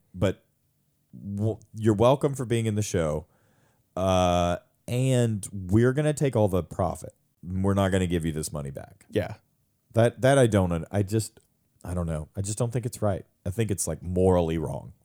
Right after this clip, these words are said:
Speaker 2: Mm-hmm. Financially.
Speaker 1: And morally wrong.
Speaker 2: <laughs>
Speaker 1: It's, like, financially wrong and morally wrong.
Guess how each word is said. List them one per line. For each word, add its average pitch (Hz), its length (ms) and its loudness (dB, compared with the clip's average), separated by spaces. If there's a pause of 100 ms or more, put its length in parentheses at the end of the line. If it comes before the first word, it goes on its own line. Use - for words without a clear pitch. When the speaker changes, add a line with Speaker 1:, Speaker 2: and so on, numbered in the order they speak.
Speaker 2:
Mm-hmm. 120 300 -2 (1040)
Financially. 117 640 -2 (1000)
Speaker 1:
And 110 240 4
morally 85 520 4
wrong. 76 320 0
Speaker 2:
<laughs> - 40 -16 (800)
Speaker 1:
It's, - 220 -6 (140)
like, 117 140 -8
financially 123 680 2
wrong 107 360 6 (460)
and 98 160 0
morally 107 420 10
wrong. 98 520 6